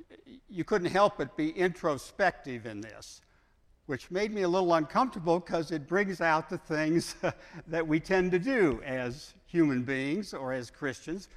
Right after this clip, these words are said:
We make excuses, don't we, at times, for things that, uh, that we probably shouldn't do. So we're gonna talk about that. And the example that, uh, they chose to use for this lesson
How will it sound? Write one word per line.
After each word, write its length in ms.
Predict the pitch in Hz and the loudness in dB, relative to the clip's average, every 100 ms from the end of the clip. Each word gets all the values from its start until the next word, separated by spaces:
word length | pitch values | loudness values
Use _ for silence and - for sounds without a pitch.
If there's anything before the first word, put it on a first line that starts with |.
| - - _ _ | -20 -20 _ _
We 120 | 151 | -6
make 260 | 143 147 143 | -4 -4 -6
excuses, 680 | 135 - 202 185 - 113 101 | -14 -6 -4 -4 -6 -16 -4
don't 260 | 143 143 | -4 -4
we, 160 | 120 117 | -10 -14
at 140 | 117 | -12
times, 480 | - 127 110 110 - - _ - | -4 -4 -4 -12 -18 -20 _ -8
for 180 | 135 | -6
things 460 | 113 127 131 117 117 | -4 -6 -6 -6 -8
that, 280 | 123 110 - | -14 -14 -12
uh, 140 | 123 110 _ _ - | -12 -12 _ _ -12
that 140 | 135 | -8
we 140 | 127 | -8
probably 360 | 131 139 135 131 | -6 -2 -2 -4
shouldn't 360 | - 196 160 107 | -4 -4 -4 -6
do. 160 | 104 - _ _ _ _ _ _ | -12 -20 _ _ _ _ _ _
So 140 | 165 | -2
we're 80 | 202 | 0
gonna 140 | 214 | 0
talk 300 | 185 220 220 | 4 6 6
about 320 | 170 139 127 147 | 4 0 -2 -4
that. 220 | 123 127 | -8 -6
And 160 | 139 | -2
the 80 | 156 | 0
example 720 | 151 131 175 226 247 202 175 156 | 0 0 0 0 0 2 2 4
that, 360 | 151 143 - | 2 2 -2
uh, 140 | 143 139 - - | -4 -4 -8 -6
they 160 | - 156 | 0 0
chose 380 | - 202 185 - | 4 4 4 2
to 100 | 156 | -2
use 300 | 180 190 165 | 0 0 -2
for 120 | 160 | -2
this 240 | 147 143 | -2 -2
lesson 540 | 156 196 208 139 127 | 2 2 2 -2 -6